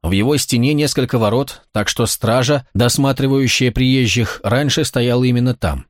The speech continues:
Однако старый город давно оброс выселками и слободками, огороды, плетни, зелень садов.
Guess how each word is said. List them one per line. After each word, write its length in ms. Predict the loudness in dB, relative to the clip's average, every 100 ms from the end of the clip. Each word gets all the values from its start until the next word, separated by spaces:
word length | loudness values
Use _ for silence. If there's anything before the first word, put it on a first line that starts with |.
| _ -8
Однако 380 | -2 0 0
старый 320 | -2 0 0 0
город 360 | 0 0 -4 _ _ -4
давно 340 | -2 0 0
оброс 420 | 2 0 0 -6 _ -6
выселками 720 | 0 0 0 0 0 0 0
и 160 | 0
слободками, 760 | -2 -2 0 0 -2 -6 -10 -10 _ _ -6
огороды, 640 | -2 0 2 2 0 -2 _ -4
плетни, 600 | 0 0 0 2 2 2
зелень 420 | 0 0 0 0
садов. 540 | -2 -4 -2 -6 -8